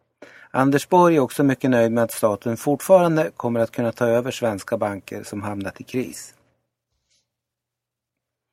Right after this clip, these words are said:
Bråken i Brasilien fortsätter. Politikerna i Brasiliens riksdag har lovat mer pengar till skolor och sjukvård. Pengar från alla nya oljefält ska gå till vården och skolorna, bestämde politikerna i onsdags.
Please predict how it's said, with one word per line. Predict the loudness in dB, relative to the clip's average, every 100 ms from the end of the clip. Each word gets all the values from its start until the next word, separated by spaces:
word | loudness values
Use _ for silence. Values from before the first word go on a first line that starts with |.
| -20 -20 -20 _ _ _
Bråken | 4 6 6 4
i | 4
Brasilien | 4 2 2 2 4 0
fortsätter. | 0 -6 -2 -4 -4 -10 -12 -16 _ _ _ _ _ 0
Politikerna | 4 4 2 0 2 2 2
i | 0 2
Brasiliens | 2 2 0 4 4 2 0
riksdag | -4 -6 -6 -6 -6 -14 -6
har | 0
lovat | 2 4 2
mer | 0 0 -2
pengar | 0 0 2 0 -2
till | -4
skolor | -4 -2 -2 -2
och | -2
sjukvård. | -2 -2 -2 -6 -6 -8 -18 _ _ _ _ _ _ _ _ -4
Pengar | 0 2 4 2
från | 2 0 2
alla | 2 2 2
nya | 0 2 2 2
oljefält | 2 2 0 2 2 0 -4
ska | -4 0
gå | 2 2
till | 0 -4
vården | -2 0 0 0 0
och | -2 -6
skolorna, | -2 -2 -2 -4 -4 -8
bestämde | -12 -6 -2 -2 -4
politikerna | -4 -6 -6 -6 -4 -4
i |
onsdags. | -4 -4 -6 -10 -10 -14